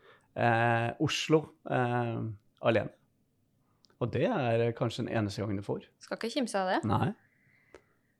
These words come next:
Speaker 2: Du var litt inne på det i stad, men, eh, dette med norgesferie,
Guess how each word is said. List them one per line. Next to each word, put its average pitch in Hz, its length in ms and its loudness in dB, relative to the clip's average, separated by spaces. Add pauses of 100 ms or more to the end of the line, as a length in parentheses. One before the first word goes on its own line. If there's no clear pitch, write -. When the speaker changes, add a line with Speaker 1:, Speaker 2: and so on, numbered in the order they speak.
(340)
Speaker 2:
Du 277 140 2
var 247 160 12
litt 302 140 4
inne 240 200 6
på - 200 2
det 240 400 8
i - 20 2
stad, 240 380 6
men, 269 280 2
eh, 254 400 2 (160)
dette 277 300 6
med 226 320 4
norgesferie, 226 800 8